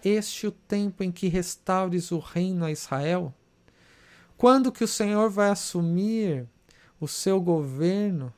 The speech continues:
vai colocar, né, a, a, todas as coisas debaixo da sua autoridade, cumprir as suas promessas feitas desde o Antigo Testamento?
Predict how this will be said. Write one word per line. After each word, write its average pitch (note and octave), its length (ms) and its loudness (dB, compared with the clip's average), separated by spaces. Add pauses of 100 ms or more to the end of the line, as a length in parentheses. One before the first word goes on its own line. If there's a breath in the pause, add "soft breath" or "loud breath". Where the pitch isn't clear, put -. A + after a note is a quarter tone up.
vai D#3 80 -8
colocar, E3+ 600 0
né, E3+ 320 -8
a, D3 520 -8
a, C#3+ 80 -8
todas F#3+ 400 0
as E3 160 0
coisas F3+ 360 -2
debaixo E3 480 -4
da D#3+ 160 -2
sua E3 220 -2
autoridade, D#3 800 -4
cumprir G#3+ 560 -6
as F#3+ 100 -4
suas F3+ 240 -6
promessas E3 680 -6
feitas F3 400 -6
desde F3 280 -6
o - 20 -6
Antigo D#3 300 -10
Testamento? D#3+ 680 -8